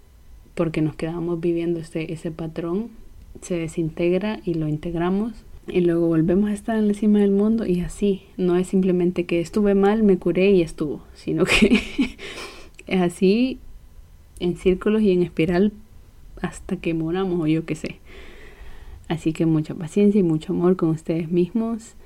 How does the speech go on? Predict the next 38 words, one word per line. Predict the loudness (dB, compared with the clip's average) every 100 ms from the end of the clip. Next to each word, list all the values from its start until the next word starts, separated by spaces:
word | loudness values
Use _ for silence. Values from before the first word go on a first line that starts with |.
| -20 -14 -4
Y | -2
si | 0
no, | 0 0 -4
todavía | -4 -4 -2 -2
no | -2 -2
la | -4
tienen, | -2 0 0 0 0
de | -2
todos | -2 -2 0
modos, | 0 0 0 -4 -8
este | -8 -6
proceso | -4 -6 -8 -6 -2
les | -2 -2
va |
a | -6
enseñar | -6 -6 -6 -8
eso, | -10 -12
a |
tener | -8 -6 -4
mucha | 0 0 0
paciencia | -6 -6 -4 -2 -2
y |
mucho | -2 -2 -2
amor | -4 -4 -6 -12 -20 -14 -8
con | -4
ustedes | -4 -4 -4 -2
mismos. | -4 -4 -2 -2 -2 -2 -2 -6 -10 -12
<laughs> | -8 -6 -8 -12 -10
Así | -10 -6 -6
que | -4
me | -4 -4
salió | -2 -2
un | -2
poquito | -2 -2 -2
larguito | -4 -2 -4 -2
el | -6
episodio, | -8 -14 -12 -10 -8 -6 -6 -6
pero | -8 -10